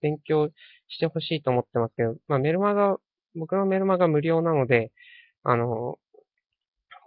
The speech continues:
まあ、そこから始めていただければなと思うんですけど、なんですかね。まあ、最初は、まあ、具体的には無料のブログとか、まあ、実際やるとしたら無料ブログとか僕は、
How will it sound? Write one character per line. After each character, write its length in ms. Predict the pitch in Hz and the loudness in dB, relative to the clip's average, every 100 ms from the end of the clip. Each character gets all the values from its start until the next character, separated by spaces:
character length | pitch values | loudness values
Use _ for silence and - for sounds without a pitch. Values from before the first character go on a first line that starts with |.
| _ | _
ま 100 | 170 | -8
あ、 20 | |
そ 120 | 147 156 | -4 -2
こ 120 | 165 | 0
か 100 | 170 | 2
ら 120 | 160 | 2
始 200 | 160 147 | 0 0
め 140 | 151 | 0
て 100 | 147 | -2
い 60 | 143 | -2
た 80 | 156 | 0
だ 100 | 147 | 0
け 140 | 147 | 2
れ 80 | 135 | 2
ば 100 | 120 | 2
な 120 | 113 | 0
と 120 | - | -2
思 140 | 123 117 | -2 0
う 20 | |
ん 40 | 110 | -2
で 60 | |
す 60 | - | -6
け 100 | 120 | -4
ど、 260 | 123 117 - _ _ - - - - _ _ | -2 -2 -4 _ _ -20 -20 -20 -20 _ _
な 80 | 214 | 0
ん 60 | 151 | 0
で 40 | |
す 60 | - | 0
か 100 | 120 | 0
ね。 140 | 113 | 0
ま 100 | 165 | -2
あ、 20 | 165 | -2
最 160 | - 359 | -2 -2
初 140 | - | 0
は、 180 | 359 349 311 - _ _ _ _ | 0 0 -2 -10 _ _ _ _
ま 80 | 220 | -2
あ、 20 | |
具 100 | 180 | 0
体 240 | 185 233 254 | 2 0 0
的 240 | 247 262 | -4 -2
に 120 | 254 | 2
は 120 | 180 131 | 4 4
無 160 | 139 | 2
料 360 | 170 226 226 226 | 2 4 4 4
の 260 | 226 208 - _ _ _ | 4 2 0 _ _ _
ブ 60 | 180 | -2
ロ 140 | 202 | 0
グ 160 | 196 208 | 2 0
と 120 | 214 | 0
か、 240 | 196 127 117 - - | 4 4 4 -4 -10
ま 100 | 156 | -8
あ、 20 | |
実 240 | 143 - - | -8 -10 -6
際 160 | 208 160 | -2 2
や 100 | 170 | 2
る 140 | 233 | 2
と 100 | 180 | -2
し 120 | - | 0
た 80 | 143 | 0
ら 60 | 131 | 2
無 140 | 131 | 2
料 220 | 170 220 | 0 0
ブ 100 | 226 233 | 2 4
ロ 100 | 202 | 4
グ 140 | 147 | 2
と 120 | 127 | 0
か 140 | 120 117 | 0 0
僕 280 | 131 - | 0 -2
は、 280 | 131 123 120 | 0 0 0